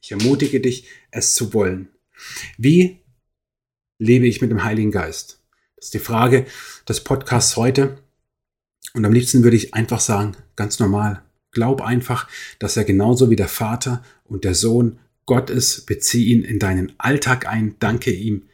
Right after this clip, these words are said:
bitte ihn und vertraue darauf, dass er sich dir zeigt.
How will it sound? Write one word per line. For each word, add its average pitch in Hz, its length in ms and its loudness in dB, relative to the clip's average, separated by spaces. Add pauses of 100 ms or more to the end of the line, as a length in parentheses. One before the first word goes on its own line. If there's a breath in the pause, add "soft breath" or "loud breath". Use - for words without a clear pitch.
(160)
bitte 139 320 0
ihn 107 420 2 (920 loud breath)
und 104 320 -2
vertraue 131 500 2
darauf, - 480 -2 (220)
dass - 180 -4
er 101 60 -2
sich - 360 -4
dir 98 360 -2
zeigt. - 520 -8